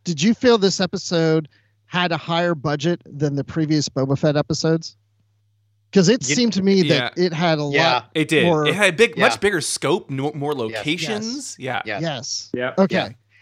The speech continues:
Speaker 2: And, and
Speaker 1: here's
Speaker 2: the other,
Speaker 1: my
Speaker 2: the, and the
Speaker 1: Yeah.
Speaker 2: other thing, not, not to cut you off, but the other thing
Speaker 1: Mm-hmm.
Speaker 2: about it is, this is what I missed about Boba Fett. It's, it's, Boba Fett's too clean.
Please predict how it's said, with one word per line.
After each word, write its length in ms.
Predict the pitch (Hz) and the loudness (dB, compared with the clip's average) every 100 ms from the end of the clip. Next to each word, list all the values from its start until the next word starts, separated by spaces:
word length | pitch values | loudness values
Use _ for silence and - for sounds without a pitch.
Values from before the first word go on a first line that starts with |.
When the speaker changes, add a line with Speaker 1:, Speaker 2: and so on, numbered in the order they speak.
| _ | _
Speaker 2:
And, 100 | 151 | 0
and 80 | 180 | 2
Speaker 1:
here's 180 | 147 247 | 2 2
Speaker 2:
the 40 | 170 | 2
other, 60 | |
Speaker 1:
my 120 | 220 | 0
Speaker 2:
the, 220 | 185 165 - _ _ _ - | 0 -6 -10 _ _ _ -12
and 140 | 143 | -6
the 40 | 143 | -2
Speaker 1:
Yeah. 60 | |
Speaker 2:
other 100 | 156 | -2
thing, 200 | 165 156 127 | -4 -10 -10
not, 160 | 139 | -8
not 120 | 131 139 | -6 -8
to 40 | |
cut 160 | - 135 | -10 -6
you 80 | 131 | -6
off, 140 | 135 | -6
but 80 | 113 | -4
the 80 | 117 | -2
other 120 | 127 | -2
thing 140 | 143 | -4
Speaker 1:
Mm-hmm. 40 | 131 | -2
Speaker 2:
about 200 | 127 127 | 0 0
it 120 | 127 | -2
is, 180 | 135 135 _ _ _ - | -4 -6 _ _ _ -6
this 300 | 104 151 185 | 2 2 0
is 100 | 143 | -2
what 160 | 156 | 2
I 240 | 139 123 120 _ _ - | 4 2 -2 _ _ -14
missed 580 | 123 127 139 160 - 143 | -8 -2 2 2 2 -2
about 480 | - 117 110 107 - _ _ _ _ _ _ _ _ _ | 0 2 2 -2 -8 _ _ _ _ _ _ _ _ _
Boba 240 | 147 143 127 | 0 2 0
Fett. 360 | - 104 - _ _ _ _ _ _ _ | 0 -2 -2 _ _ _ _ _ _ _
It's, 320 | 143 139 - - _ | 0 0 -4 -18 _
it's, 280 | 147 143 - | -6 -6 -6
Boba 320 | - 170 175 175 | -8 -4 -4 -2
Fett's 240 | 175 - | -4 -4
too 180 | - 160 | -8 -8
clean. 540 | - 156 135 104 87 | -6 -6 -6 -6 -14